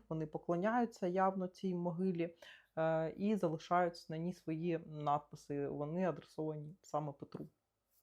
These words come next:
У триста тринадцятому році імператор Костянтин,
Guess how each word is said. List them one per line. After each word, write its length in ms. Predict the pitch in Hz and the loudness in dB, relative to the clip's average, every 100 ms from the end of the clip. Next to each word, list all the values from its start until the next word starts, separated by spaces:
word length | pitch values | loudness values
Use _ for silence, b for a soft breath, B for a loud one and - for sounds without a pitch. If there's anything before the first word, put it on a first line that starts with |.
| _ _ _ _ _ _ _ - | _ _ _ _ _ _ _ -12
У 60 | 180 | -4
триста 360 | 190 285 - 208 | 2 2 2 0
тринадцятому 580 | 202 190 269 - 247 | 0 0 0 -2 0
році 320 | 220 160 - - | 2 2 -2 -4
імператор 480 | 180 180 196 254 254 | 0 6 6 6 2
Костянтин, 520 | 208 - 196 190 - | -4 -2 -4 -2 -6